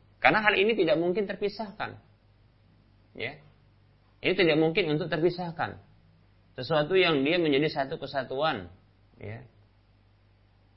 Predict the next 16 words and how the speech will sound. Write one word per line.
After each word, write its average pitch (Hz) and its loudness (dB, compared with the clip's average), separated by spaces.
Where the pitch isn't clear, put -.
Maka 185 4
seseorang 151 4
yang 139 4
menjual 117 6
rumah, 185 2
maka 104 6
apa 233 4
yang 185 2
ada 147 6
di 135 2
atasnya 135 0
dan 101 -4
apa 196 2
yang 170 4
di 151 4
bawahnya 110 4